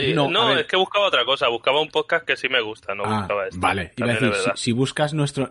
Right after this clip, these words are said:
Speaker 2: hombre, si buscas Jaume, no vas a encontrarte en Spotify. <laughs> Tendrás que buscar el nombre de
Speaker 1: <laughs> Jaume el
Speaker 2: podcast.
Speaker 1: Molón.
Speaker 2: <laughs> Pero sí que estamos en Spotify.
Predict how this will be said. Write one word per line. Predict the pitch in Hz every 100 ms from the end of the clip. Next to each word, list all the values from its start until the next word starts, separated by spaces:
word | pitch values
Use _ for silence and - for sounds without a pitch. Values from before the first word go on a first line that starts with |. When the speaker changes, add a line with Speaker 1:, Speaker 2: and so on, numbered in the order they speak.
| 135
Speaker 2:
hombre, | 160 143
si | - 139
buscas | 185 - 196 196 - 117
Jaume, | 127 143 208 220
no | 127 120
vas | 117
a |
encontrarte | 113 107 95 104 107
en | 101
Spotify. | - 92 90 120 98
<laughs> | -
Tendrás | 127 135 -
que | -
buscar | 208 170 151 151
el | 156
nombre | 139 131
de | 135
Speaker 1:
<laughs> |
Jaume | 170 170 -
el | 147
Speaker 2:
podcast. | 135 131 143 -
Speaker 1:
Molón. | 156 208 160 226 - 190 - 202 202 -
Speaker 2:
<laughs> |
Pero | 123 117
sí | 131
que | 131
estamos | 135 120 117
en | 104
Spotify. | - 101 87 85